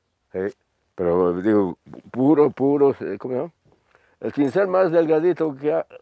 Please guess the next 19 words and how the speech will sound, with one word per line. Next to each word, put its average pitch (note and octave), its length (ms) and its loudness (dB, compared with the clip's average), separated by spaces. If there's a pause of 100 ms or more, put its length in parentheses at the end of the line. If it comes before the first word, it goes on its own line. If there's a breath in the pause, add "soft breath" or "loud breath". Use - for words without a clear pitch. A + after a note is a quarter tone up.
(280)
que C#3 100 -4
hay, E3 200 -4 (720)
de-, A2 180 -14 (280)
no C#3+ 160 -6
traigo C3 340 -2
ni C#3+ 100 -2
uno, B2 260 -4
de G#2+ 360 -4
rayo C#3 340 0
de B2 100 -2
bicicleta. A#2+ 760 -4 (3500)
Como A2+ 260 -2
esto B2+ 200 -2
es, B2 100 -2 (380)
como A#2+ 200 0
esto C3+ 180 0
es B2 120 -6
para G2 260 0
esto. - 320 -4